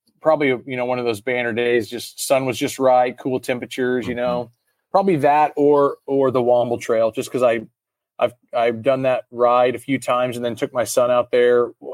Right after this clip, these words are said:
Speaker 1: you know, camping one weekend, and we did the whole thing. And it's just a, a classic, great trail that's, it always hold a place in my heart since that's where I kinda started riding.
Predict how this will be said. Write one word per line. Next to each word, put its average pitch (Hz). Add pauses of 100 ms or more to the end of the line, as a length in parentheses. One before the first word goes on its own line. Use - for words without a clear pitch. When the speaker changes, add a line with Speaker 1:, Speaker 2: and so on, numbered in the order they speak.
Speaker 1:
you 120
know, 117
camping 120
one 120
weekend, 120
and 117
we 120
did 120
the 113
whole 120 (300)
thing. 117
And 107 (420)
it's -
just 131
a, 110 (160)
a 110
classic, 117
great 110
trail 117
that's, 110 (220)
it 113
always 131
hold 123
a 107
place 120
in 123
my 113
heart 113
since 107
that's 110
where 113
I 107
kinda 110
started 113
riding. 110